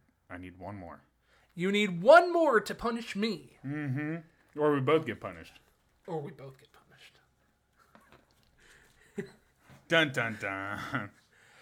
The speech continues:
Speaker 2: Cabin, camp, or woods. Graveyard. Movie theater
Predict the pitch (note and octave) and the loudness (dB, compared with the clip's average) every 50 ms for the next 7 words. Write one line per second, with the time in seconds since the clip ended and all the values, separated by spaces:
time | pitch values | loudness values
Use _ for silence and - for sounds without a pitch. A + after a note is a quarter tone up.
0 | - - - _ - _ - - - A3+ B3 D4 A#3 G#3 E3+ D3+ C#3+ C#3 C#3 - | -20 -20 -20 _ -20 _ -12 -8 -2 2 2 4 4 2 0 0 -2 -10 -14 -16
1 | - - - - - A3+ A#3+ G3+ D3 C#3 C3+ - - - - _ - D3+ D3 D3 | -20 -18 -18 -6 -6 -4 -2 -2 -4 -6 -8 -12 -14 -14 -14 _ -14 -14 -12 -12
2 | D3 D#3 G#3 B3+ G3+ D#3+ D3+ D3+ - - - - - _ _ _ _ _ _ - | -8 -8 -2 -2 -2 -2 -4 -10 -14 -16 -16 -16 -20 _ _ _ _ _ _ -20
3 | - - _ _ _ _ _ _ _ _ _ _ - - E3 D3+ D#3 D3+ F3+ G#3 | -20 -20 _ _ _ _ _ _ _ _ _ _ -14 -10 -4 -2 0 0 0 -2
4 | G3+ F3+ D#3 C#3 B2 B2 A#2 - - - - - _ _ _ _ _ _ _ _ | -4 -4 -6 -8 -8 -10 -14 -18 -20 -20 -20 -20 _ _ _ _ _ _ _ _
5 | _ _ _ _ _ _ _ _ _ _ _ _ _ _ _ _ _ _ F3 F#3+ | _ _ _ _ _ _ _ _ _ _ _ _ _ _ _ _ _ _ -2 -2
6 | A#3 B3 A3+ G#3+ E3+ C3+ - - E3+ D#3+ D3+ C#3+ C#3 C#3 C#3+ | -2 -2 -2 -4 -6 -8 -10 -10 -8 -8 -6 -6 -6 -8 -8